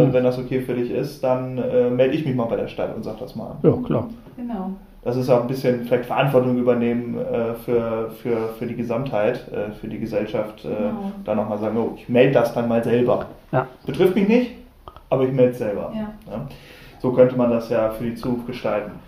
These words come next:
Speaker 2: Schauen wir auch mal ein bisschen in die Zukunft, wenn
Speaker 1: In die Zukunft? Das wär schön.
Speaker 2: Das
Speaker 1: Wissen Sie,
Speaker 2: wär
Speaker 1: was ich mir
Speaker 2: super.
Speaker 1: wünschen würde?
Speaker 2: Also ich, so eine, so eine Kugel wär gut, ne? Dann kann man sich das, kann man sich das, äh,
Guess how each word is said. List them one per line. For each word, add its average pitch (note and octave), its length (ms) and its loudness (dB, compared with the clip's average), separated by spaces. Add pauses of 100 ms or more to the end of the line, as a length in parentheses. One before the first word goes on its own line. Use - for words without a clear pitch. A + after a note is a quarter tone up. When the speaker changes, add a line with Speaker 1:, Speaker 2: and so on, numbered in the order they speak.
(120)
Speaker 2:
Schauen - 240 4
wir - 80 6
auch - 140 0
mal A#2+ 80 2
ein A#2 60 0
bisschen B2 280 -2
in A#2+ 160 -2
die A#2+ 60 -2
Zukunft, - 540 -4 (120)
wenn B2+ 100 4
Speaker 1:
In B2+ 120 6
die A#2+ 40 6
Zukunft? D3+ 520 8
Das G2 140 -2
wär A2+ 140 2
schön. D3+ 320 6
Speaker 2:
Das B2 120 6
Speaker 1:
Wissen D3+ 100 2
Sie, D#3+ 80 8
Speaker 2:
wär F3 60 10
Speaker 1:
was D#3 80 8
ich E3 60 8
mir F3+ 80 10
Speaker 2:
super. E3 120 8
Speaker 1:
wünschen D#3 220 4
würde? F3+ 300 6 (160)
Speaker 2:
Also E3+ 200 4 (100)
ich, - 340 -8
so D#3+ 140 -2
eine, D#3 240 0
so D#3 80 -2
eine D3 80 2
Kugel C#3+ 420 6
wär A2+ 180 0
gut, - 300 2
ne? C#3 60 0
Dann G#3+ 300 2
kann D#3 100 -2
man D3 100 0
sich D3+ 120 -6
das, C3+ 300 -6 (220)
kann C#3 120 -2
man C3 80 -2
sich C3 120 -12
das, C3 340 -10
äh, B2 640 2